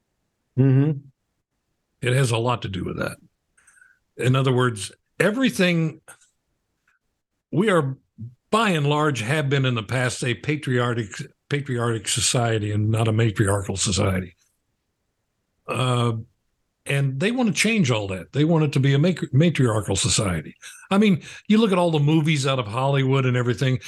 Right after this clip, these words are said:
Speaker 2: It's very difficult to find a male lead in a, in a movie anymore, even action movies. They're all ninety-eight pound women throwing two hundred fifty pound men up against a wall and breaking their necks. And, uh, it's, it's just the insanity of the left. That's all it is.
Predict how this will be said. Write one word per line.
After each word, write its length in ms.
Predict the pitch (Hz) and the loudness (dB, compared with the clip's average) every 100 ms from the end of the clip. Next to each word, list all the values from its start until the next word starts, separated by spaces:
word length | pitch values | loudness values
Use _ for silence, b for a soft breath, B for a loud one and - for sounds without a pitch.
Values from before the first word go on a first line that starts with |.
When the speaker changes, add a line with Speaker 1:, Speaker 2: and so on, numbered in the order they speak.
| B - | B -2
Speaker 2:
It's 260 | 233 240 | -2 0
very 580 | 143 120 113 196 214 190 | -4 -4 -2 0 2 2
difficult 460 | 151 156 143 127 117 | 0 -2 0 -2 -2
to 80 | 104 | -2
find 260 | 143 139 | 0 0
a 60 | 123 | 0
male 440 | 123 143 147 139 | 0 0 2 0
lead 320 | 131 143 131 | 0 0 0
in 140 | 120 117 | 0 0
a, 140 | 113 110 | -2 0
in 100 | 127 | 2
a 60 | 120 | 4
movie 380 | 123 143 127 117 | 4 4 4 0
anymore, 520 | 110 104 110 113 110 131 | -2 -2 0 0 -2 -2
even 240 | 160 180 160 | 0 2 2
action 480 | 139 165 - 131 | 0 -2 -2 -2
movies. 480 | 113 107 92 90 - B B B _ | 0 -2 -6 -10 -14 B B B _
They're 200 | 143 143 | -2 0
all 180 | 147 143 | 0 0
ninety-eight 520 | 135 147 143 135 131 | 0 0 0 -2 -2
pound 420 | 131 131 127 117 | -4 -4 -4 -4
women 540 | 120 131 131 123 120 98 | -2 -2 0 -2 -4 -4
throwing 600 | - 135 127 123 113 107 - | 0 2 2 0 -2 -6 -4
two 140 | - | 0
hundred 260 | 147 120 107 | 2 2 2
fifty 220 | 143 127 | 0 0
pound 280 | 107 123 113 | -2 -4 -2
men 200 | 123 117 | -2 -2
up 160 | 113 113 | -4 -4
against 260 | 113 104 | -4 0
a 60 | 113 | 0
wall 340 | 113 113 117 | 2 2 0
and 100 | 107 110 | 0 0
breaking 240 | 123 117 | 0 -2
their 100 | 107 | -2
necks. 440 | 107 120 113 - | 0 0 -2 -6
And, 140 | 101 95 B B B B _ _ _ | -8 -10 B B B B _ _ _
uh, 140 | 175 196 | -4 0
it's, 560 | 226 226 - - - _ _ _ _ _ | 0 0 -4 -8 -12 _ _ _ _ _
it's 320 | - - 156 - | -4 0 0 0
just 260 | 202 190 | 0 2
the 140 | 170 147 | 2 2
insanity 640 | 127 - 156 156 151 147 | 2 -2 -2 -2 0 2
of 100 | 135 | 2
the 80 | 123 | 2
left. 300 | 120 101 - | -2 -4 -2
That's 180 | 135 151 | -2 0
all 220 | 160 160 | 0 0
it 80 | 139 | -2
is. 320 | 131 - | -2 -6